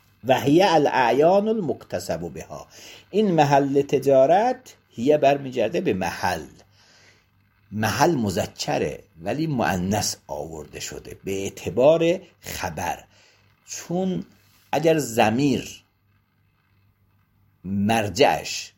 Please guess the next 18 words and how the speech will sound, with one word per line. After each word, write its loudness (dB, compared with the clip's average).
با 2
خبرش -2
متفاوت -8
باشه، -4
هی -2
مرجعش -2
محل -2
التجارته، -18
خبرش 2
اعیان -2
چه -6
مؤنثه، -6
اون -4
وقت 2
هر -6
دو -16
جایزه. -20
پس -8